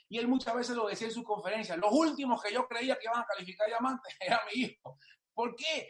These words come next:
Porque era tan loco que yo decía, "¿Pero cómo lo pueden hacer?". Yo tengo gente que son empresarias, dueños de negocios, profesionales.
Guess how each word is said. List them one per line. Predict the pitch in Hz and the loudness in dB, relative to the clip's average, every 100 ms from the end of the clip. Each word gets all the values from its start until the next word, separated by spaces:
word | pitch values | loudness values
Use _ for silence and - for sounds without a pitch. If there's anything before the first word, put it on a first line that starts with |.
| - | -14
Porque | - 208 233 | -8 -6 -2
era | 269 - | -4 -4
tan | 233 202 | -6 -2
loco | 269 277 233 | 0 0 -2
que | 214 | -4
yo | 208 | -4
decía, | 247 254 247 | -4 -2 -2
"¿Pero | 208 - | -2 -2
cómo | 254 | 0
lo | 269 | 2
pueden | 262 269 | 2 2
hacer?". | 226 269 269 - _ - | 2 2 0 0 _ -14
Yo | 202 | -8
tengo | 247 240 | -4 0
gente | 247 262 254 | 2 0 -2
que | 196 | -2
son | 240 247 | 2 2
empresarias, | 240 196 165 233 247 214 | 0 -2 -2 2 2 2
dueños | 185 226 240 226 | 0 2 2 2
de | |
negocios, | 196 180 254 - 208 170 - _ | -2 0 0 -2 -2 -4 -6 _
profesionales. | 208 202 196 190 185 214 247 208 - | -8 -6 -6 -4 -2 2 2 0 -6